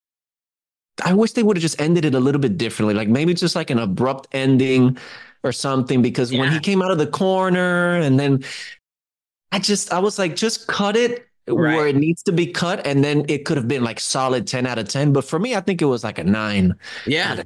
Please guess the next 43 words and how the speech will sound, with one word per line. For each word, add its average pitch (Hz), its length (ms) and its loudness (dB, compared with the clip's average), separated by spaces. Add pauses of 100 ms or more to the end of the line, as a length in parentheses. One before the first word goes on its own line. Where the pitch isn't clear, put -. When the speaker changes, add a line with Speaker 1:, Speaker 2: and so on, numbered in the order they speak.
(140)
Speaker 1:
ten 113 180 -4
in 107 100 4
my 104 160 0
book, 92 300 -2
at 95 100 0
least. 92 400 -2 (220)
Speaker 2:
I 160 140 -4
liked 156 520 -6
the 147 180 -4
choices 170 560 0
of 113 220 -2
actors 135 680 -2 (120)
they 127 140 -2
had 127 380 -4 (140)
for 143 240 -2
it, 165 160 -6
the, 131 100 -6
the 117 360 -6
reboot. 139 560 0 (320)
The 131 80 0
one 175 180 0
of 208 140 -2
the 180 80 -2
actors 160 480 -4
was 143 180 -2
from 151 200 -4
The 131 60 -2
Walking 123 460 -2
Dead, 101 380 -4
the 107 80 -8
big 139 220 -4
guy. 165 360 -4 (560)
Speaker 1:
Yeah, 202 380 0 (120)
yeah. 151 280 -2 (100)
Speaker 2:
And 165 100 -2
I 175 100 -2
was 170 200 -4
like, 156 220 -2 (300)
he 185 720 0
was 143 240 0
a 135 60 -2
great 127 500 -2
fit 170 400 -4